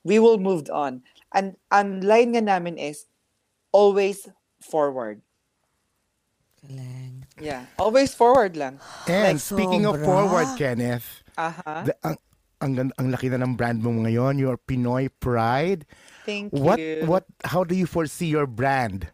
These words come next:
Speaker 3: in a couple of
Speaker 2: In,
Speaker 3: years pa
Speaker 2: yes.
Speaker 3: from now on? Anong,
Speaker 1: You know, I
Speaker 3: anong
Speaker 1: s-
Speaker 3: plano?
Speaker 1: Well, right now, I have another big project coming up, and I hope that this project brings another joy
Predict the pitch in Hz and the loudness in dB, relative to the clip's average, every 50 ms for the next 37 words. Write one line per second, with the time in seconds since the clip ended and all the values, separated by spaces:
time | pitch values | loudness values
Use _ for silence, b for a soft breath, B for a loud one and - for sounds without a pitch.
0 | _ _ _ 139 139 131 131 127 127 - - 147 - - 143 135 127 117 - 117 | _ _ _ -4 -2 0 0 0 -2 -2 -4 -6 -4 -2 -2 -2 -2 0 0 0
1 | 117 117 110 107 - - 190 185 135 117 90 90 90 - - 131 120 113 113 117 | 0 0 -2 -4 -4 -4 -4 -2 -2 -2 -4 -6 -6 -4 -4 -2 -2 0 -2 -2
2 | 110 107 - 113 110 98 113 143 156 156 - 320 381 403 - - 156 151 147 - | -2 -4 -4 -4 -4 -4 -2 -2 -2 -2 -2 -2 -4 -2 -2 -2 -2 -2 -2 -4
3 | - - 139 131 120 117 107 104 101 101 - _ _ _ _ _ _ _ _ _ | -6 -6 -6 -4 -4 -4 -6 -6 -6 -8 -8 _ _ _ _ _ _ _ _ _
4 | _ _ _ _ _ _ _ _ _ 247 269 320 311 262 220 190 226 240 277 277 | _ _ _ _ _ _ _ _ _ 0 2 4 2 2 2 0 0 0 0 0
5 | - - 196 190 165 156 147 143 143 147 151 165 185 208 254 294 - - - 226 | -4 -8 -10 -10 -10 -10 -10 -10 -8 -8 -6 -6 -6 -8 -10 -12 -10 -6 -6 -4
6 | 233 233 240 220 233 214 190 202 196 185 208 185 156 190 190 185 - _ - 160 | -4 -4 -6 -6 -6 -6 -4 -4 -2 -2 -4 -2 -2 -4 -4 -4 -6 _ -4 -4
7 | 143 135 131 - 151 143 - - 143 139 139 135 131 123 123 - - 151 147 156 | -2 -2 -4 -6 -10 -10 -10 -10 -12 -10 -10 -10 -8 -10 -8 -6 -4 -2 -2 -2
8 | 160 165 - 185 196 202 202 - 165 165 156 - 147 135 139 151 151 156 - - | -2 -2 0 2 2 2 2 2 2 2 2 2 0 0 2 4 4 4 2 -2
9 | - _ - 143 135 135 135 131 - 143 131 123 123 _ b b b b b b | -6 _ 2 4 4 4 2 0 -2 -4 -2 -4 -4 _ b b b b b b
10 | b 139 165 190 190 185 180 - 180 170 160 165 160 156 151 160 151 143 127 - | b 0 2 4 4 2 0 -2 -2 0 2 4 4 4 6 4 4 2 0 2
11 | 151 147 143 | 2 4 4